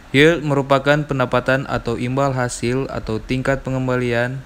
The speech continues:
yang akan diperoleh dari investasi obligasi, yang mana perhitungan nilai yield, yield biasanya bertujuan untuk mengetahui gambaran berupa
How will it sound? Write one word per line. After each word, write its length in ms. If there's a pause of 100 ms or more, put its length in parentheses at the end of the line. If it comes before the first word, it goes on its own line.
yang 160
akan 320
diperoleh 480
dari 320
investasi 640
obligasi, 720 (880)
yang 240
mana 560 (160)
perhitungan 560
nilai 320
yield, 320
yield 360 (120)
biasanya 560
bertujuan 560
untuk 480
mengetahui 640
gambaran 640 (240)
berupa 640